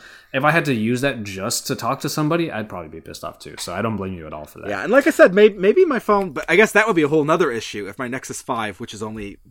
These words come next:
Speaker 2: it's not even, I didn't get it right when it came out, so I, it's only about a year old. And so maybe my Nexus five's,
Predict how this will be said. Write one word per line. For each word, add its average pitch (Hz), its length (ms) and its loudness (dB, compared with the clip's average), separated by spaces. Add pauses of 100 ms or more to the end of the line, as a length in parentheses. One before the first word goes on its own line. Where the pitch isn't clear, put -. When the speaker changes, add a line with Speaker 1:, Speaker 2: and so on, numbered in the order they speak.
(240)
Speaker 2:
it's 147 180 -8
not 165 180 2
even, 131 260 -4 (340)
I 156 120 4
didn't 180 220 0
get 156 160 0
it 135 100 -4 (160)
right 127 180 2
when 123 140 -6
it 104 60 -14
came 117 200 -10
out, 104 220 -6
so 101 340 -8 (380)
I, 123 120 -2
it's 131 140 -4
only 135 260 -2
about 110 200 -6
a 101 80 -6
year 113 280 -6
old. 92 300 -6 (260)
And 143 160 -8
so 160 200 -2
maybe 165 200 0
my 170 120 -4
Nexus 143 320 -10
five's, 127 400 -6